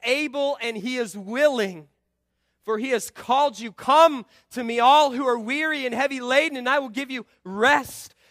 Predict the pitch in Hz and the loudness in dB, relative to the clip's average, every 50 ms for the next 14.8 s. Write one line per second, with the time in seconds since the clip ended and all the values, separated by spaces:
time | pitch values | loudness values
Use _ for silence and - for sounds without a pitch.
0 | _ _ - - 269 294 330 311 269 220 220 262 311 302 277 285 277 254 226 196 | _ _ -4 0 2 4 4 4 2 2 2 2 2 2 2 2 0 0 0 -2
1 | 151 _ _ 240 277 311 349 349 339 285 254 214 214 240 285 269 240 226 240 285 | -4 _ _ 6 8 8 8 8 4 0 -4 -2 -2 -2 -2 -2 -2 0 2 0
2 | 302 285 - 247 233 202 - _ _ _ _ - - 233 269 302 302 285 247 196 | 0 0 -6 -12 -12 -12 -12 _ _ _ _ -10 -6 -4 -4 -4 -4 -6 -6 -10
3 | - _ _ _ 202 247 262 196 - - 196 254 285 311 302 294 302 285 240 247 | -12 _ _ _ -10 -10 -10 -10 -12 -4 0 2 2 2 2 0 -6 -6 -4 -2
4 | 247 247 240 - - - _ 208 214 233 247 247 226 233 262 285 277 - - - | -2 -4 -4 -6 -12 -14 _ -8 -6 -6 -6 -2 0 0 0 0 0 -6 -10 -8
5 | 277 262 247 - 262 - - - - 247 262 277 262 - - 208 196 190 196 190 | -8 -8 -8 -8 -12 -12 -12 -10 -4 -2 -2 -2 -4 -6 -6 -6 -6 -6 -6 -8
6 | 185 175 - _ _ - 196 196 208 233 247 190 220 247 233 233 220 226 _ _ | -10 -10 -12 _ _ -8 -8 -6 -6 -6 -8 -8 -6 -4 -4 -4 -4 -6 _ _
7 | _ 175 185 208 220 247 254 247 240 208 190 170 143 - _ _ 196 214 262 269 | _ -10 -8 -6 -2 0 0 2 2 0 -2 -4 -6 -10 _ _ -4 -4 -2 -2
8 | 285 277 - - 247 254 240 214 - - 247 262 277 277 - - - 269 269 269 | -4 -8 -8 -10 -8 -6 -6 -6 -6 -2 -2 -2 -2 -2 -8 -10 -6 -2 -2 -2
9 | 269 240 - 247 214 - - 233 220 208 190 170 190 190 185 190 269 269 233 220 | -2 -4 -8 -12 -12 -8 -8 -8 -6 -8 -10 -10 -12 -12 -10 -10 -10 -8 -8 -8
10 | 220 226 254 285 294 269 277 247 269 262 262 220 - 254 262 254 247 240 233 233 | -2 2 2 2 2 2 -2 -6 -8 -8 -10 -8 -8 -8 -8 -6 -8 -10 -8 -6
11 | 226 240 254 247 - 226 269 269 262 254 240 240 269 269 277 277 277 254 254 254 | -2 0 0 0 -2 -4 -4 -4 -2 -2 -2 0 0 0 0 -2 -8 -8 -8 -6
12 | 262 311 339 339 330 311 277 - - 247 202 220 202 - _ 196 196 185 165 - | -4 -2 -2 -2 -2 -4 -6 -10 -12 -14 -12 -12 -14 -14 _ -6 -6 -6 -6 -8
13 | _ - _ - 208 233 240 254 254 247 262 262 269 277 262 254 269 311 339 339 | _ -16 _ -12 -6 -2 -2 -2 0 0 -2 -2 -2 -6 -6 -4 -2 -2 -2 -2
14 | 320 240 - 285 233 254 233 180 170 226 233 220 196 - 185 165 | -4 -8 -10 -10 -10 -10 -10 -8 -4 -4 -2 -2 -4 -6 -12 -16